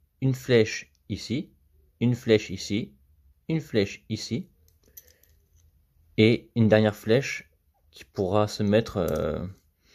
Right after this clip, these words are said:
dans la position, euh, dans cette position-là,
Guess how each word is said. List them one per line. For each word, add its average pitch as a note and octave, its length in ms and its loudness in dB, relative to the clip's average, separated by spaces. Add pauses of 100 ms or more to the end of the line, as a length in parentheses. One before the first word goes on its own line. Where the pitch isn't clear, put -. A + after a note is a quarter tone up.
(760)
dans A2 80 2
la G2 100 6
position, A#2 680 0
euh, F2 460 -2 (960)
dans G2+ 100 -4
cette - 160 -12
position-là, G2 540 -2